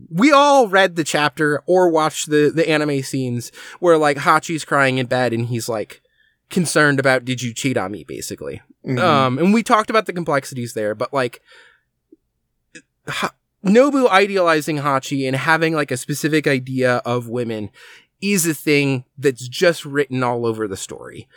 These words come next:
Speaker 1: and is a
Speaker 2: Right.
Speaker 1: thing that he has to work through, and it is a thing that, like, some of the stuff coming up
Speaker 2: <laughs>
Speaker 1: is Nobu specifically having
Speaker 2: Yeah.
Speaker 1: to face it and work through it.
Speaker 2: Yeah, that's, like, a huge part of his character arc.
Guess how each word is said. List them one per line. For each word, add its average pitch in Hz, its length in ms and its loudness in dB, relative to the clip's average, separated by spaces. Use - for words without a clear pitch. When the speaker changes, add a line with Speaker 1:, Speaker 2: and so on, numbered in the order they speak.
Speaker 1:
and 139 100 2
is 131 140 4
a 143 40 0
Speaker 2:
Right. - 80 -2
Speaker 1:
thing 175 160 2
that 165 100 0
he 151 80 2
has 139 200 2
to 139 80 -2
work 123 260 0
through, 123 360 -2
and 147 200 2
it 147 180 0
is 175 160 2
a 165 80 0
thing 247 260 0
that, 190 160 0
like, 131 300 0
some 202 220 0
of 170 60 2
the 151 60 6
stuff 143 300 -2
coming 127 260 -4
up 165 180 4
Speaker 2:
<laughs> - 260 -10
Speaker 1:
is 175 280 6
Nobu 180 440 6
specifically 156 600 0
having 131 360 0
Speaker 2:
Yeah. 143 160 4
Speaker 1:
to 131 100 4
face - 160 -6
it 123 120 -2
and 117 140 -6
work 123 180 0
through 110 240 -4
it. - 200 -12
Speaker 2:
Yeah, 127 320 -2
that's, 170 220 2
like, 170 180 4
a 160 80 4
huge 143 480 0
part 131 220 2
of 131 200 -2
his 131 280 0
character 120 440 -2
arc. 110 240 -2